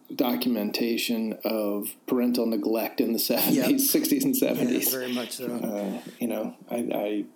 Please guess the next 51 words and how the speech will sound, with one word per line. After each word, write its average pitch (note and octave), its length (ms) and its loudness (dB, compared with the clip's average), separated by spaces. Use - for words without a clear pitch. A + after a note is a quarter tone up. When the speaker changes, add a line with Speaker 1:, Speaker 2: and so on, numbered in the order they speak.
Speaker 1:
was G#2+ 260 -6
Speaker 2:
And F3 120 2
we G3 100 4
Speaker 1:
the D3 60 2
Speaker 2:
hold C#3+ 160 0
no B2+ 140 -4
hard A2+ 200 -4
feelings. A2 500 -8
It's G#2+ 140 -12
just - 300 -8
Speaker 1:
No, - 160 4
no, A#2+ 100 4
no, A#3+ 100 2
no. - 220 -2
Speaker 2:
<laughs> - 0 -
Speaker 1:
It, A#2+ 200 -2
but C3+ 100 2
it C#3 180 2
was, A#2+ 420 0
I B2+ 40 -4
mean, B2+ 140 0
it B2 100 2
really A#2 440 0
did, A#2 300 0
you C#3 140 0
know, A#2 120 2
I, B2 460 0
I A2+ 260 -2
had B2 160 0
a A2+ 40 -2
very A#2 600 0
strong B2 340 2
reaction A2+ 400 0
to A#2 80 0
that - 40 -6
book. A2 140 -2
I G#2+ 40 2
really A2 280 0
liked A2 280 0
it, - 40 4
and A#2 80 0
I A#2 60 2
was A2 120 -2
shocked A#2 420 0
that - 180 -2
the A#2+ 220 2
author A#2 340 0
was A#2 140 -2
twenty-seven A#2+ 560 -2
years A2+ 220 -4
old. A2+ 240 -2